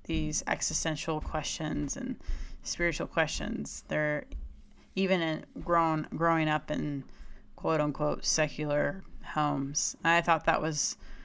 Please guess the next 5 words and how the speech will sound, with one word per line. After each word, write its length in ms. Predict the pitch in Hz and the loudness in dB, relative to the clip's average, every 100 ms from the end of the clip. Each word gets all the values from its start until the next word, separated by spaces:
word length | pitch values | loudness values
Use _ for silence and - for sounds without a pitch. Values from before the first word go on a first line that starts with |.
| - - - - | -16 -20 -20 -16
fascinating 760 | - - 233 262 - 202 185 175 | 2 12 12 12 10 8 8 6
to 60 | 160 | 2
think 220 | 175 196 | 4 4
about 380 | 185 156 160 160 | 8 8 8 6
because 800 | 156 170 156 156 147 - - | -4 2 4 4 2 4 4